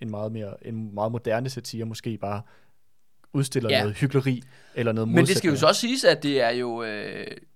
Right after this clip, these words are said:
Speaker 2: altså, det er jo den første magtkritiske satire
Speaker 1: Ja.
Speaker 2: i Danmark.
Speaker 1: Ja.
Speaker 2: Altså, der findes jo satiretegninger og tegner, undskyld, øh, som er tidligere end det her. Men det går det ofte ud over privatpersoner, du ved, kendte individuelle. Det her, det er satire mod magten.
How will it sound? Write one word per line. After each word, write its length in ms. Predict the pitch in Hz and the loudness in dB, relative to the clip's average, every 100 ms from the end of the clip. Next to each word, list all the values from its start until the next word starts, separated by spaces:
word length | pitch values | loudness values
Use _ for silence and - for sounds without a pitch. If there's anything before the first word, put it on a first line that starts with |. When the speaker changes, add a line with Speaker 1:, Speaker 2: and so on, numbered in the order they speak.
| - | -4
Speaker 2:
altså, 180 | 127 127 | -4 0
det 80 | 131 | -2
er 40 | |
jo 60 | 123 | -2
den 140 | 120 | -2
første 300 | 147 156 196 | 6 6 6
magtkritiske 720 | 170 135 170 - 196 139 131 127 | 0 0 0 -2 -4 -2 -6 -8
satire 440 | 117 - 107 78 - - - - - | -10 -10 -10 -12 -16 -20 -20 -20 -4
Speaker 1:
Ja. 140 | 123 120 147 | 0 0 -2
Speaker 2:
i 60 | |
Danmark. 360 | 143 101 98 - - - | -4 -4 -4 -12 -16 -4
Speaker 1:
Ja. 40 | |
Speaker 2:
Altså, 140 | 123 131 - - 139 | -4 -4 -10 -18 0
der 100 | 143 | 2
findes 300 | 175 214 208 | 2 0 -2
jo 60 | |
satiretegninger 840 | 156 160 - 175 175 139 131 123 120 - - - - | -4 -4 -4 -4 4 4 4 -2 -6 -10 -20 -14 -2
og 120 | 143 | 2
tegner, 300 | 151 127 156 | 4 6 4
undskyld, 380 | 135 - 139 - | 2 -4 -8 -6
øh, 80 | 127 | -4
som 200 | 139 113 | -2 -2
er 80 | 113 | -2
tidligere 400 | - 196 214 147 | 2 2 2 -2
end 80 | 101 | -6
det 100 | 120 | -10
her. 120 | 120 - - - - | -12 -12 -20 -20 -8
Men 80 | 151 | -4
det 60 | 156 | 0
går 80 | 180 | 4
det 80 | 139 | 4
ofte 200 | 139 190 | 4 0
ud 140 | 160 | -6
over 260 | 156 131 131 | -4 -4 -4
privatpersoner, 920 | 156 139 160 - - 151 147 127 117 | -4 4 2 2 -10 -8 -6 -8 -10
du 140 | - 135 | -8 -8
ved, 100 | 135 | -6
kendte 480 | - 175 - 151 | -4 -6 -4 -10
individuelle. 440 | - 156 143 127 110 | -8 -8 -6 -8 -6
Det 80 | 165 | -6
her, 140 | 156 170 | -2 -4
det 260 | 156 127 | -4 -2
er 140 | 117 107 - _ _ | -2 -2 -10 _ _
satire 420 | - 151 - 170 180 | -14 -8 -4 0 0
mod 160 | 147 | -2
magten. 420 | 120 123 - 139 | -4 -8 -8 -16